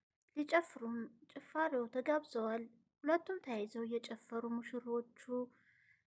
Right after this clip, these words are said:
በደስታና በፈገግታ የተሞላው ደስ ባለ ሁኔታ ነበረ። የፍቱን ጓደኛ ሊዛና አምድም ለብሰው ዝንጥ ብለው መጥተው አብረዋት ነበሩ።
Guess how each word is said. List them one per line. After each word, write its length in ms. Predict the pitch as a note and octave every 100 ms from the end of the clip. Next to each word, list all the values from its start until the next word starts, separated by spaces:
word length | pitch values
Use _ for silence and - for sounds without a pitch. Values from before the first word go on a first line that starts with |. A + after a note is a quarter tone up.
| _
በደስታና 800 | - D4 E4+ - - - A3+ A3+ A#3 A#3+
በፈገግታ 640 | B3 C#4+ D4 F4+ E4 - -
የተሞላው 720 | A3 G#3+ A#3+ A3+ A3 A3+ A#3+ B3 B3+ _
ደስ 260 | - D4+ - - D#4
ባለ 240 | C4+ A#3 A3+
ሁኔታ 420 | A3+ A#3+ A#3 A#3
ነበረ። 380 | A#3 A#3 A#3+ A#3+ A#3+ - - - - - _ _ -
የፍቱን 360 | E4+ G4 F#4 C#4+
ጓደኛ 520 | A#3 A#3 - A#3 A#3 B3+ B3+
ሊዛና 460 | C4 D4+ F4+ F#4 E4
አምድም 420 | A3+ A3+ A3 B3+ B3+ -
ለብሰው 460 | C4 D4 D#4 - F4+
ዝንጥ 380 | E4+ B3 A3+ G#3 -
ብለው 280 | A3+ A3+ B3 C4
መጥተው 480 | C4 D#4 - - A3+ A#3+ A#3+ - - _ _
አብረዋት 480 | D#4 D#4+ C#4+ A3 A3+ B3+
ነበሩ። 420 | B3 A#3 B3+